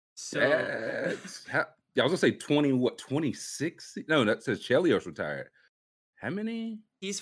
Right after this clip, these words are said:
Speaker 2: Yeah, how many
Speaker 1: forty-four
Speaker 2: seasons?
Speaker 1: years old right now. So
Speaker 2: How many years has Chara been going?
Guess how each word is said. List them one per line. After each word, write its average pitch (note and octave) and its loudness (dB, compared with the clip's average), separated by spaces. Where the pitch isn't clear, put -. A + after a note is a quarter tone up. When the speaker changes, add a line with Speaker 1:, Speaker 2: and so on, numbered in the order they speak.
Speaker 2:
Yeah, F3+ 8
how - 8
many G3+ 6
Speaker 1:
forty-four F#3+ 4
Speaker 2:
seasons? F3 0
Speaker 1:
years D#3 -4
old C3 -6
right A#2+ -10
now. A2 -12
So - -8
Speaker 2:
How D#3+ 4
many A#3+ 6
years G#3+ 6
has D3+ 0
Chara F3+ 6
been G2+ 4
going? D#2 -4